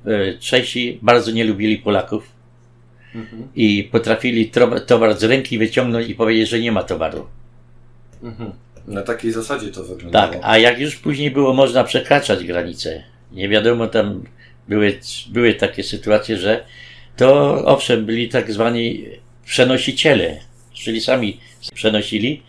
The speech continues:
Speaker 1: przetrzymali, przetrzymywali u kogoś na przykład alkohol. Można było jedną butelkę przenieść, to gdzie ch-, chodzili dziesięć razy, przenosili po jednej butelce i miał ich dziesięć.
Speaker 2: No tak, ale to też wtedy jest taki biznes.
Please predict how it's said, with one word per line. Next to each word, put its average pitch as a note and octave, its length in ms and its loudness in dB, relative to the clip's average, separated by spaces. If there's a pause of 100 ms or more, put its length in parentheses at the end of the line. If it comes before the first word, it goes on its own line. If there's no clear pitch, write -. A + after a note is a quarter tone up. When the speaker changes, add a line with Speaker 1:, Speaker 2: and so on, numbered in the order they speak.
(880)
Speaker 1:
przetrzymali, C#3 680 4
przetrzymywali C3 800 6
u C3+ 140 -2
kogoś B2 640 6 (140)
na - 140 -2
przykład B2 480 0
alkohol. A2+ 580 0 (640)
Można A2+ 240 4
było A2+ 140 2
jedną A#2+ 300 2
butelkę A2+ 380 0
przenieść, - 680 0 (320)
to A#2 80 2
gdzie A2+ 140 -2
ch-, A#2 220 -4
chodzili A#2+ 420 -2
dziesięć A#2+ 320 0
razy, A#2+ 420 4 (420)
przenosili B2+ 720 0
po B2+ 120 2
jednej B2 260 2
butelce A#2 580 2 (240)
i A2+ 100 0
miał A2 160 6
ich A2 120 0
dziesięć. A2 540 -2 (280)
Speaker 2:
No A2 180 -8
tak, G2+ 400 -2
ale G#2 200 -4
to A2 100 -10
też G#2+ 220 -8
wtedy G#2 260 -10
jest G#2 200 -10
taki G#2+ 240 -12
biznes. G#2+ 380 -14